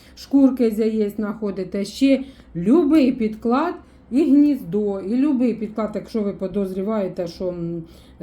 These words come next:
це щось нечисте діло, оце таке, оцей мій заговор, шепоток,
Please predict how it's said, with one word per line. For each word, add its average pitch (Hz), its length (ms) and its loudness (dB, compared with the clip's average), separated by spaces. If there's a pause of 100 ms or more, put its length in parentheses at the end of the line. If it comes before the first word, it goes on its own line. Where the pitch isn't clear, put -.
(120)
це 214 280 -2 (220)
щось 214 260 -2
нечисте 196 520 -4
діло, 208 500 0 (920)
оце 214 300 2
таке, 240 340 -2
оцей 247 600 0
мій 226 340 2
заговор, 208 880 0 (460)
шепоток, 233 1000 2